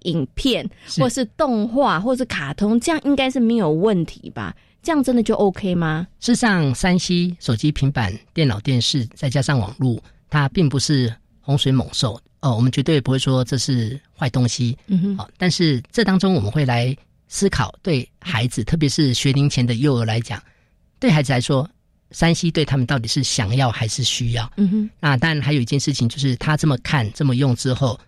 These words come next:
Speaker 2: 我们到底在担心什么事？
Speaker 1: 嗯。
Speaker 2: 如果说孩子用了之后，我们发现他的态度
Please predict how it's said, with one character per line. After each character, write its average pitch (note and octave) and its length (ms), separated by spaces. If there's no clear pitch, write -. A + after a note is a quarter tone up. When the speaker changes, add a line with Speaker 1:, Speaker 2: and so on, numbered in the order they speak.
Speaker 2:
我 D3 120
们 C#3 100
到 - 160
底 A#2 100
在 B2+ 200
担 C#3 280
心 C3+ 280
什 A2 180
么 B2+ 100
事？ - 300
Speaker 1:
嗯。 G3 220
Speaker 2:
如 A3 140
果 B3+ 100
说 E3 220
孩 B2+ 160
子 B2 160
用 E3+ 240
了 B2+ 60
之 C#3 160
后， B2+ 280
我 B2 80
们 A#2+ 140
发 C#3+ 180
现 C#3+ 280
他 E3+ 140
的 C#3 260
态 F#3 160
度 D3 300